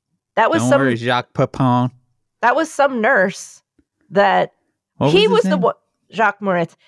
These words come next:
Speaker 1: He
Speaker 2: No.
Speaker 1: was the one that one time when I woke up at a surgery, I don't know if it was that one or the other one, I heard him saying that he was keeping eighty thousand bees in a house in upstate <laughs> New York.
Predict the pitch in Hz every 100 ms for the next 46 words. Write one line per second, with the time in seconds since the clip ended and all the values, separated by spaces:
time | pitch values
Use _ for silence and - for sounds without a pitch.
0 | _ _ - 349 554 453 262 - 208 175
1 | 165 175 - 180 202 208 180 185 175 165
2 | 170 175 156 160 160 165 156 143 131 190
3 | 190 165 127 175 170 160 160 165 170 147
4 | 143 147 - 180 180 202 196 - 180 196
5 | - 185 165 156 170 - 208 202 - 185
6 | 190 196 185 180 185 170 180 185 190 180
7 | 170 180 180 170 165 _ 185 - 196 160
8 | 180 - -